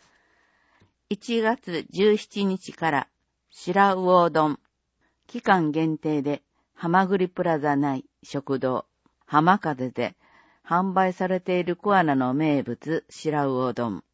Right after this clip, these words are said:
今年は一月中旬から販売が開始されています。新鮮な白魚がふわふわの卵でとじられていて絶品です。ここに三枚の写真があります。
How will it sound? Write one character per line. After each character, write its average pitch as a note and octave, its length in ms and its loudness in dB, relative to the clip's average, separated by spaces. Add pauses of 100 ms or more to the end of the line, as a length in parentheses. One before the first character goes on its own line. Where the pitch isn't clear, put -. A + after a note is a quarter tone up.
(180)
今 G3+ 140 -4
年 A3 320 -2
は G3 200 4
一 G#3 300 -4
月 A3 260 0
中 G#3 340 0
旬 F#3+ 280 -6
か F3+ 140 0
ら F3 220 2
販 G3+ 300 0
売 F#3+ 300 2
が F#3 160 2
開 F3+ 280 0
始 E3+ 180 -14
さ E3+ 160 -4
れ D#3+ 100 -8
て D3+ 120 -6
い C#3+ 120 -2
ま C#3 160 -4
す。 - 220 -20 (880)
新 A#3 360 -4
鮮 G#3 340 -4
な G3 140 -4
白 G3 440 0
魚 F#3 180 -2
が F3 240 -6 (260)
ふ - 160 -8
わ A3 200 6
ふ A3 120 -2
わ G3+ 140 6
の G3 140 0
卵 F3+ 420 0
で C3 140 -2
と D3 140 -10
じ F3+ 160 -2
ら F#3 140 4
れ D3+ 120 0
て A#2+ 140 -8
い A#2+ 100 -10
て - 300 -8
絶 D#3+ 200 -4 (120)
品 F#3 260 -6
で D#3+ 140 -6
す。 - 240 -20 (840)
こ G#3 140 -10
こ A3 160 -4
に G#3+ 140 -6
三 B3+ 320 0
枚 G3 180 -2
の E3+ 120 -6
写 G3 160 -10
真 G#3 240 -10
が G3 120 -4
あ F#3+ 80 -4
り F3 120 -10
ま F3 180 -10
す。 - 60 -20